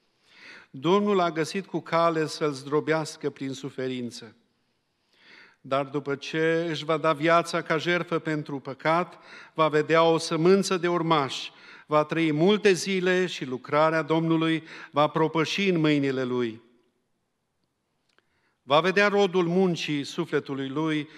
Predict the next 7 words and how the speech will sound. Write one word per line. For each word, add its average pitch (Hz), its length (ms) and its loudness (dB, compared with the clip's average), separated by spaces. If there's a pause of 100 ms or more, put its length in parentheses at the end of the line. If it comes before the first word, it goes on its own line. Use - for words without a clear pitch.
și - 120 -8
se 151 180 -4
va 147 140 -2
înviora. 139 640 0 (840)
Prin 147 220 -4
cunoștința 165 760 -2
lui, 180 560 0